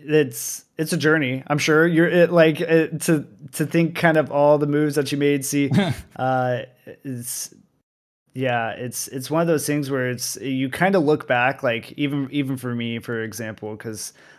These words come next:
Speaker 1: my, my esports experience and everything, I've never been a pro player, but I've always been, uh, an event coordinator, a community builder, um, especially in the States, in the collegiate scene. When League of Legends had their big collegiate, like, they still have a collegiate scene,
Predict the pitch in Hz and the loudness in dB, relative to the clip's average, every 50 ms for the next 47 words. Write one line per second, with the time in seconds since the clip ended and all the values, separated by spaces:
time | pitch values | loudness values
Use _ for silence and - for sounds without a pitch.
0 | _ - 131 143 147 143 139 104 135 151 156 156 160 156 151 160 151 131 - - | _ -4 0 2 2 2 0 0 2 4 4 4 4 0 -2 -4 -4 -4 -4 -2
1 | 139 147 143 139 - - - - - _ _ _ _ _ _ - 143 - - - | 0 0 0 0 0 -4 -6 -6 -8 _ _ _ _ _ _ -8 -8 -6 -6 -4
2 | - 147 135 131 131 127 120 - 135 123 120 110 123 123 127 131 120 120 117 104 | -2 -2 0 0 -2 -4 -4 -6 -6 -6 -6 -6 -8 -8 -6 -6 -8 -6 -6 -4
3 | 117 127 127 127 135 135 139 143 120 139 131 123 - 131 120 - - 120 113 110 | -4 -4 -2 -2 -2 -2 -2 -2 -2 -2 -4 -4 -4 -6 -6 -4 -4 -4 -4 -2
4 | 117 117 110 107 120 117 120 120 117 - 120 117 113 113 113 110 113 - 113 113 | -2 -4 -4 -4 -6 -6 -6 -8 -10 -10 -10 -10 -10 -10 -10 -12 -12 -12 -10 -10
5 | 110 110 110 110 104 - _ _ _ _ - 135 139 131 123 127 127 123 - - | -10 -8 -10 -10 -12 -14 _ _ _ _ -8 -6 -4 -2 -2 -4 -4 -4 -8 -8
6 | 123 120 120 120 113 117 117 117 120 - - 127 127 123 123 123 110 110 120 117 | -8 -6 -6 -8 -6 -6 -8 -8 -8 -8 -6 -6 -4 -4 -6 -6 -6 -6 -8 -8
7 | 113 113 113 110 110 110 110 - _ _ _ _ _ _ _ _ _ - 107 113 | -8 -10 -12 -10 -10 -12 -12 -14 _ _ _ _ _ _ _ _ _ -10 -8 -6
8 | 113 110 110 110 110 104 - - _ - 135 127 - 135 131 123 135 123 113 113 | -6 -6 -6 -8 -10 -14 -16 -20 _ -12 -10 -6 -2 -2 -2 -2 -2 -6 -6 -6
9 | 113 - - 120 117 113 - 123 120 117 - - - 139 135 131 123 127 110 - | -8 -4 -4 -4 -4 -4 -6 -8 -10 -10 -10 -8 -6 -4 -2 -2 -2 -4 -6 -6
10 | - 123 120 117 117 113 110 110 113 127 135 127 131 123 127 123 117 110 123 120 | -6 -6 -6 -6 -6 -8 -8 -8 -6 -6 -6 -6 -6 -4 -4 -4 -4 -4 -8 -10
11 | 110 - 127 117 113 113 117 113 101 92 123 120 117 113 - - 120 127 123 120 | -6 -4 -6 -6 -4 -4 -8 -8 -6 -6 -6 -6 -6 -8 -12 -10 -8 -6 -6 -6
12 | 110 123 117 - - 127 127 120 120 - 175 175 170 175 - - 160 156 147 151 | -6 -8 -10 -10 -6 -4 -4 -4 -2 0 0 0 2 4 4 4 4 4 0 0
13 | - - 151 147 156 139 143 110 - - 143 143 139 139 139 131 | -2 0 0 0 2 0 -2 -4 -4 -4 -4 -2 -2 -4 -4 -8